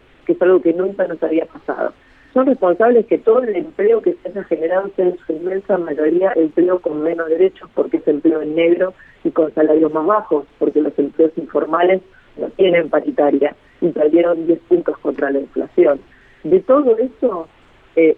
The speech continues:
son responsables, más allá de cuánto se echen la culpa entre ellos. En la boleta estaban los tres en el dos mil diecinueve y el año pasado pidieron el voto de los tres juntos.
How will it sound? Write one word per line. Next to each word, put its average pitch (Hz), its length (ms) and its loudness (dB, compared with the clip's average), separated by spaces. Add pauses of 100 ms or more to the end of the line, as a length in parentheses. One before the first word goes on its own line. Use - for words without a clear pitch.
son 170 160 0
responsables, 147 720 -8 (380)
más 220 280 2
allá 208 460 -2 (240)
de 160 140 2
cuánto 202 520 0
se 180 60 -10
echen 175 280 -4
la 156 120 -4
culpa 180 420 0
entre 156 340 -2
ellos. - 300 -4 (220)
En 180 180 4
la 175 100 4
boleta 202 580 -2
estaban 170 360 -6
los 156 140 -4
tres 151 300 -6
en 151 80 -8
el 139 140 -10
dos 139 100 -18
mil 151 140 -14
diecinueve - 540 -6 (320)
y 185 140 2
el 202 80 2
año 226 240 0
pasado 202 460 -2
pidieron 160 380 0
el 151 120 -4
voto 156 240 -2
de 160 60 -4
los 147 120 -10
tres 151 160 -8
juntos. - 340 -14